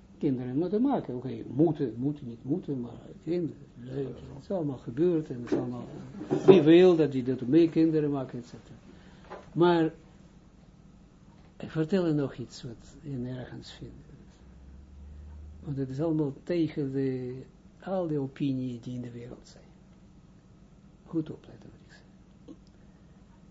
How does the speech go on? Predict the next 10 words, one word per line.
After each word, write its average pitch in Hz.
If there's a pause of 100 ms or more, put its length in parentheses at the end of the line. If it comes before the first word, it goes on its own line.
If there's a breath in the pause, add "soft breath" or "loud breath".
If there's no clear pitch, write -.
(180)
Het -
hoeft 196
niet 139
daarmee 123
akkoord 160
gaan, 135
hoeft 190
niet, 147
maar 135
gewoon, 226